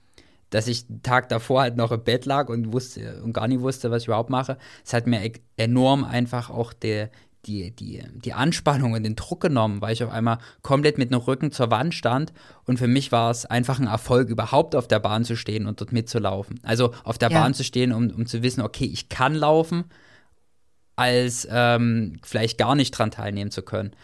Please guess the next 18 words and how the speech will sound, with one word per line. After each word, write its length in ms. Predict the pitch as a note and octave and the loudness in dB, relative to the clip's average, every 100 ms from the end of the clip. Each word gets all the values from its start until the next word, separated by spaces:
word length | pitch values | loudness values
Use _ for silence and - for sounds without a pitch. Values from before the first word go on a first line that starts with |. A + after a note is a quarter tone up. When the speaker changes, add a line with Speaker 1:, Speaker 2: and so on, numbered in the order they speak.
| - - - | -20 -20 -8
Speaker 1:
Und, 280 | A2+ A#2 - - | -2 -2 -2 -4
und 160 | A2+ A#2 | 0 0
das 120 | A#2 | 0
hat 140 | B2+ | 0
mir 100 | B2+ E2 | 0 0
eher 240 | A#2+ A#2 | 2 2
so 100 | A#2 | 0
eine 140 | A#2 A2+ | -2 -2
gewisse 380 | A#2 A#2 A#2 | -2 -2 0
Ruhe 400 | A#2 A#2 C#3 D#3 | -2 2 4 4
versetzt, 600 | D#3 C#3+ C#3 C#3 - - _ _ | 4 2 2 0 -2 -14 _ _
aber 500 | A2+ A2+ A2+ A2 A2 - - - - - | -4 0 2 2 2 -4 -20 -20 -20 -8
das 220 | A#2 A2+ | -4 -2
sind 160 | B2 B2 | 0 0
auch 260 | - A#2 - | 0 -2 -2
wirklich 320 | B2 B2+ - | -2 -2 -4
bloß 460 | - A#2 A#2+ A#2 | 0 2 2 -2
diese 560 | A2+ A#2 A#2 A2+ A2 A2+ | -6 -4 0 2 2 -2